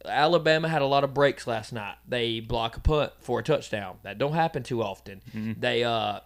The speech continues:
Speaker 1: they literally were gifted a touchdown that should have been called back. I
Speaker 2: Yeah.
Speaker 1: mean, the, the guy clearly moved. It's factual football. That's
Speaker 2: Right.
Speaker 1: not an opinion. Um, a lot of things broke Alabama's way. I would say the kickoff return for a touchdown from Texas A and M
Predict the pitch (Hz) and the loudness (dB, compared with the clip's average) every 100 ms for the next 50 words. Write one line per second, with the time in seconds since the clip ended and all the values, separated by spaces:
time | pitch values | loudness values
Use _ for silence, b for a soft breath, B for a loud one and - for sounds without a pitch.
0 | - 131 135 147 143 131 131 139 143 151 | -2 0 4 4 2 0 0 2 2 2
1 | 143 139 165 120 127 117 117 107 131 120 | -2 2 0 0 0 0 -2 -4 -2 0
2 | 123 120 127 120 117 113 95 - _ _ | -2 0 2 2 2 -2 -2 -10 _ _
3 | 110 101 113 113 131 127 131 135 131 - | -2 0 0 0 -2 -2 -2 2 2 2
4 | 151 147 147 135 131 123 123 - - - | 2 2 2 2 2 0 -4 -6 -6 2
5 | 139 - 139 123 127 - 107 104 110 110 | 2 2 -2 -2 -2 -4 -4 -4 -4 2
6 | 98 101 117 - 110 101 95 - b b | 4 4 0 -4 -6 -6 -14 -20 b b
7 | b b 123 113 104 104 _ _ _ _ | b b -4 -4 -6 -10 _ _ _ _
8 | _ - - 127 143 185 - 185 180 117 | _ -14 -4 2 4 4 0 -2 -2 2
9 | 143 156 156 151 147 151 151 143 131 107 | 6 6 6 2 2 0 -2 0 0 2
10 | 123 131 - 135 120 - 156 147 151 151 | 0 -2 -2 -2 -2 -4 -6 0 0 0
11 | 165 175 165 170 180 - 139 147 156 127 | -4 -2 -2 -2 -4 -4 -2 0 0 0
12 | 143 143 147 127 123 131 - - 135 127 | 0 0 0 -2 -2 -4 -6 -4 -2 -2
13 | 127 123 | -2 -2